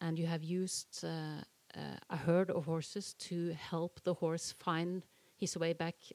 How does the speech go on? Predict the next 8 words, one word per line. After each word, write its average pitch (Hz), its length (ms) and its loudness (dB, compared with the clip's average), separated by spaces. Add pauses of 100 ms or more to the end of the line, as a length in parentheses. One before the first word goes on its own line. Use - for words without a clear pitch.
(280)
like, 170 200 2 (540)
getting 175 240 4
back 170 200 0
the 175 80 0
horse 175 260 4
in 175 80 -2
the 170 80 0
horse. 160 400 -4